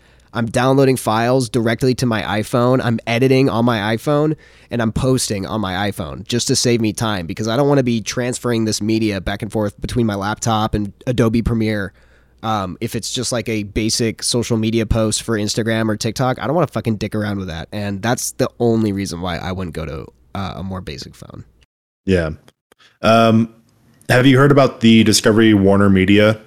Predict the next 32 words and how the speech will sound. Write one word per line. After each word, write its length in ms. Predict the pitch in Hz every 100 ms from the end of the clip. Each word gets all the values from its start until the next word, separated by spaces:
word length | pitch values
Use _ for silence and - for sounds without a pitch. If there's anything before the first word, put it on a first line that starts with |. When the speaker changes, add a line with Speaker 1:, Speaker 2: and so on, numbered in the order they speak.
| _ _ _ - -
Speaker 2:
uh, 200 | 202 202
pur-, 320 | 196 117 113 -
not 180 | 107 95
purge, 320 | - 80 156
Speaker 1:
No. 180 | 196 196
Speaker 2:
the 180 | 90 87 - _ _ _ _ _ _ -
Speaker 1:
Someone 280 | 220 220
Speaker 2:
combo? 60 | 233 190
Speaker 1:
bought 80 |
Speaker 2:
So 80 | -
Speaker 1:
Warner. 220 | 120 - -
Uh, 120 | 165
wow, 300 | 151 175 180
I'm 120 | 160
surprised 500 | - 147 165 151 175
that 100 | 160
it 100 | 143
wasn't 400 | 127 143 143 110
Disney. 340 | 110 143 147 104
But 140 | 98
doesn't 260 | 156 156 196
Disney 340 | 135 135 160 120
own 120 | 135
Discovery? 540 | 127 - 113 156 240 - _ _ _ _ _ _ _ _ _ _ _
Speaker 2:
I 100 | - 95
don't 140 | 64
know. 160 | 71 - _ -
Maybe. 360 | 76 78 98 - -
Speaker 1:
I'm 100 | 135
pretty 220 | 196 208
sure. 200 | - 175 139
Maybe. 420 | 139 208 196